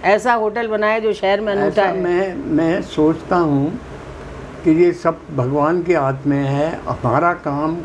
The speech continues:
Speaker 2: कर्तव्य करना है।
Speaker 1: जी।
Speaker 2: फल जो है भगवान के हाथ में होता है। तो मेरे को प्रभु ने ये शक्ति दी कि मैं अठारह अठारह घंटे काम कर सकता था।
Speaker 1: जी।
Speaker 2: और अभी मेरी एज एटी सेवन से above है,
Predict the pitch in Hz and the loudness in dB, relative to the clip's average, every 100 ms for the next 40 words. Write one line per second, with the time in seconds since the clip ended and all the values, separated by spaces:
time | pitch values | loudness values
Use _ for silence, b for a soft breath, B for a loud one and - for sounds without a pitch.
0 | - 151 135 165 160 151 - 135 143 160 | -4 -4 0 0 2 0 2 2 4 2
1 | 135 107 87 - 190 170 160 139 - - | 0 -4 -8 -18 -14 -10 -8 -10 -12 2
2 | 165 196 185 165 139 151 156 143 131 131 | 4 4 4 4 4 2 0 -2 -2 0
3 | 135 139 139 123 123 120 139 127 127 - | 2 2 2 0 0 -2 -2 0 -2 -2
4 | 127 131 139 - - - - - - 147 | -2 0 -2 -6 -12 -16 -16 -16 -4 4
5 | 139 139 156 170 170 160 143 151 151 156 | 6 6 6 2 0 -4 0 0 4 4
6 | 147 143 - - - - - - 135 135 | 2 0 -4 -10 -14 -16 -14 0 2 2
7 | 151 139 - 160 135 156 147 156 147 147 | 0 0 0 2 4 2 2 0 2 2
8 | 147 131 127 127 135 120 131 127 123 123 | 0 0 0 0 0 0 0 0 0 -2
9 | 117 127 120 123 117 117 113 - 117 - | -2 -2 0 -2 -2 -4 -6 -6 -10 -8
10 | 110 98 - - - 90 87 - - 123 | -8 -6 -8 -12 -12 -10 -8 -8 0 0
11 | 135 - 143 165 151 143 143 147 131 143 | 2 0 2 2 2 2 0 2 2 2
12 | 139 139 131 - 139 - 123 127 131 131 | 0 -2 -4 -2 -2 0 0 2 2 2
13 | 135 123 120 117 120 123 | 0 0 0 0 -2 -4